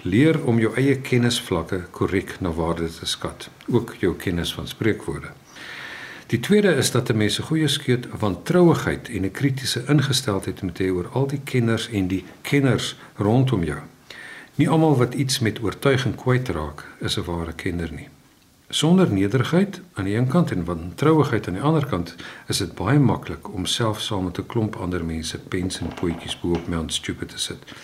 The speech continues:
sonder dat 'n mens dit besef. Om te reik na die sterre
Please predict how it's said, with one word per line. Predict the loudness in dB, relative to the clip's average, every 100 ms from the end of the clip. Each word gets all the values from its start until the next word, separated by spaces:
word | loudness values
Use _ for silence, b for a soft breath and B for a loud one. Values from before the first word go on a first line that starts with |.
| B B
sonder | -4 -2 0
dat | -2 -4
'n | -4
mens | -4
dit | -8 -8
besef. | -8 -8 -10 -14 -18 _ _ B B B B B B B 2
Om | 2 2 0
te | 0
reik | 2 2 0 0 -4
na | 0 0
die | 0
sterre | 0 0 -2